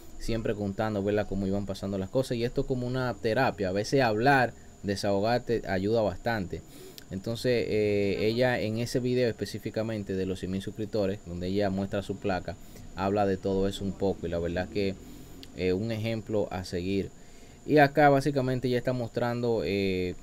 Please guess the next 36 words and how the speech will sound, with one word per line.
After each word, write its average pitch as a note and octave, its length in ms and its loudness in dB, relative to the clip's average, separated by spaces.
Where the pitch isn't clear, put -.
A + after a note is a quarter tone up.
algunas, A2+ 580 -2
lu-, F2 320 -2
algunos A2 400 -2
lugares A2+ 440 2
de G#2 100 0
New G2 180 0
York. C3 300 2
Eh, F2 600 0
incluso F#2+ 880 -2
van F#2+ 240 0
a, G2 220 0
hasta F#2+ 280 0
otro G2 300 0
lado, A2 360 2
eh, F2 180 -8
donde F2 480 -2
se - 160 -8
toma G2 220 0
un F#2+ 120 0
barco, G#2+ 360 0
pero E2+ 200 -2
creo F#2 220 -2
que G2+ 80 -4
ese G2 180 -4
día G2 360 2
estaba F#2+ 300 0
cerrado. F#2+ 460 -2
Es - 80 -10
una, A2 340 2
una, G2+ 400 0
una G2 220 -2
pista G2+ 340 0
de, F#2 160 2
de, F2+ 300 0
de F2 160 -2
hielo, D3+ 360 2